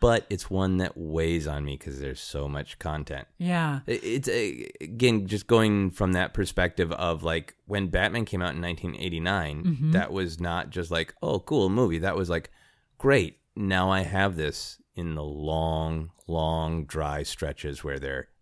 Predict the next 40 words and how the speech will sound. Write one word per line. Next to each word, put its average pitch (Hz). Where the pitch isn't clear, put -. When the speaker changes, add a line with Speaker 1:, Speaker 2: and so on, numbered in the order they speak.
Speaker 1:
is 73
nothing 69
superhero 71
ever." 113
Speaker 2:
Yeah. 123
Speaker 1:
Instead 85
of, 71
"I 82
have 87
to 87
watch 82
Aquaman 82
real 78
quick 76
because 73
in 71
two -
seconds 73
there 71
will 71
be 76
eighteen 80
more 71
superhero 78
movies." -
Speaker 2:
Right. 143
Speaker 1:
So 143
Speaker 2:
Right. 78
Speaker 1:
it's, -
Speaker 2:
That's 165
Speaker 1:
it's 101
a 92
Speaker 2:
true. 92
Speaker 1:
real 92
choice -
to -
make 87
it 147
a -
Speaker 2:
Yeah. 127